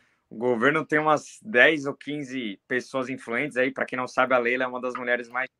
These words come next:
ricas do Brasil. Então, a Leila também é uma das consultoras do, do governo do, do Lula. Então, no meio dessa bagunça toda,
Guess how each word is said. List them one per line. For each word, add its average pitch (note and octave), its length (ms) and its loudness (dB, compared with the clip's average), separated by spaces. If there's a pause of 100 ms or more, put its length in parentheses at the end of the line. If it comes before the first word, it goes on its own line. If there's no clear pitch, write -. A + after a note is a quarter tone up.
ricas A2+ 180 -16
do A#2+ 80 -20
Brasil. A#2 500 -6 (500)
Então, A2 220 0
a C3+ 60 6
Leila C#3 320 8
também D3 260 2
é E3 40 0
uma E3 120 -2
das E3+ 220 -4
consultoras D3 720 -6
do, B2 280 -12 (220)
do A#2 100 -10
governo A#2+ 640 -2
do, A2 180 -4
do G#2+ 140 -4
Lula. A#2 300 0
Então, B2+ 200 -4
no C3 80 -4
meio B2+ 200 -2
dessa B2+ 240 2
bagunça A#2+ 560 0
toda, B2 480 0